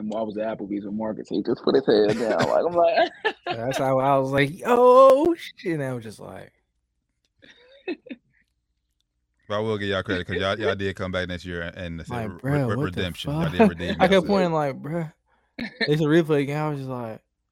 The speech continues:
Speaker 2: "Man, turn,
Speaker 1: Michael,
Speaker 2: cut this shit off.
Speaker 1: Michael,
Speaker 2: Cut this shit off,
Speaker 1: they,
Speaker 2: man."
Speaker 1: they put the
Speaker 2: <laughs>
Speaker 1: crying,
Speaker 2: Yo,
Speaker 1: crying
Speaker 2: yeah.
Speaker 1: face on Jordan.
Speaker 2: Hey, that shit was comedy, bro. I ain't gonna lie. I ain't gonna lie. I was, I,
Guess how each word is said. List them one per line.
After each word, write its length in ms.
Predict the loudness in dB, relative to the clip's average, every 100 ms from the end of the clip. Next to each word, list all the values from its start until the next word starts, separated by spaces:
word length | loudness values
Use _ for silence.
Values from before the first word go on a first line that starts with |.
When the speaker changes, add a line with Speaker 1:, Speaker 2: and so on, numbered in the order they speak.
| _ _ -20 -10
Speaker 2:
"Man, 120 | -10
turn, 200 | -6 -4
Speaker 1:
Michael, 280 | -4 -4 -4
Speaker 2:
cut 120 | -2
this 100 | -2
shit 100 | 0
off. 60 | 0
Speaker 1:
Michael, 220 | 0 -4
Speaker 2:
Cut 120 | -2
this 100 | -2
shit 120 | 2
off, 140 | 2 2
Speaker 1:
they, 60 | 4
Speaker 2:
man." 100 | 4
Speaker 1:
they 240 | 4 2 0
put 160 | 2
the 80 | 2
Speaker 2:
<laughs> 60 | 2
Speaker 1:
crying, 380 | 4 6 6 6 6
Speaker 2:
Yo, 160 | 6 6
Speaker 1:
crying 280 | 8 8 8
Speaker 2:
yeah. 100 | 8
Speaker 1:
face 260 | 6 4
on 400 | 4 2 2 0
Jordan. 460 | 2 2 2 0 -2
Speaker 2:
Hey, 160 | 4 8
that 160 | 8
shit 140 | 6 4
was 140 | 2
comedy, 400 | 4 6 6 4
bro. 160 | 2 2
I 60 | 2
ain't 80 |
gonna 120 | 2 2
lie. 200 | 0 -4 -10 -20 -10
I 80 | -2
ain't 100 | 2
gonna 40 | 4
lie. 140 | 6
I 40 | 6
was, 260 | 4 -4
I, 140 | -4